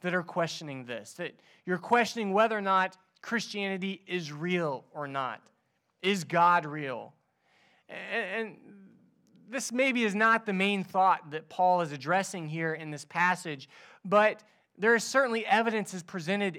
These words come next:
in this passage to confirm the truthfulness of Christianity. So this morning, if you're struggling with this idea, i-, is God real? Is the gospel real? A-, am I really saved if I believe in this thing we call the gospel?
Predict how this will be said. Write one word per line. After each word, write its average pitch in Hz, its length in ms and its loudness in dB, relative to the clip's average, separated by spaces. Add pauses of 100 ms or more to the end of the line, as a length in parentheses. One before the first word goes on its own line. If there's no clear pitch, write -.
in 240 240 -4
this 208 180 -2
passage 185 840 -4 (580)
to 208 100 -8
confirm 247 500 2
the 240 80 0
truthfulness 220 640 -4
of 170 100 -8
Christianity. 131 800 -10 (600)
So 247 180 0
this 240 180 0
morning, 269 320 6
if 214 140 0
you're 233 160 2
struggling 214 520 4
with 202 120 -2
this 208 180 -4
idea, 196 440 2
i-, 147 60 -2 (260)
is 214 160 -4
God 233 380 6
real? 220 520 -2 (680)
Is 202 180 -2
the 233 100 0
gospel 233 600 6
real? 214 360 2
A-, 202 60 0
am 202 320 -6
I 208 80 4
really 233 400 2
saved 202 520 -2
if 190 120 -2
I 196 160 8
believe 202 420 -4
in 202 80 -6
this 185 160 -8
thing 202 240 -8
we 175 100 -6
call 202 300 2
the 180 100 -4
gospel? 185 720 0